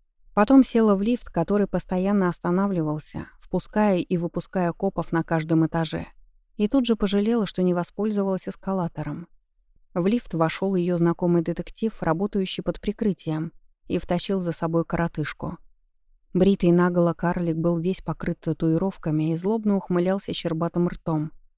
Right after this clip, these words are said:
Он едва доставал МакГриди до пояса, но выглядел опасным, как гремучая змея.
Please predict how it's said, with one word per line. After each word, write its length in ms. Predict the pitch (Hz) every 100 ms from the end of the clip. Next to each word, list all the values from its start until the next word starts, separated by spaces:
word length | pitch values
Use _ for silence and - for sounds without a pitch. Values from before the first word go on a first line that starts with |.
| _ _ -
Он 180 | 196 202
едва 340 | 196 190 202
доставал 480 | 190 175 175 175 185
МакГриди 600 | 170 170 165 185 196 170
до 160 | 160 165
пояса, 500 | 190 190 160 - 151
но 160 | 165
выглядел 480 | 202 220 208 180 175
опасным, 540 | 170 - 196 - 160
как 140 | 151 160
гремучая 520 | 160 165 160 - 165
змея. 480 | 160 165 156 156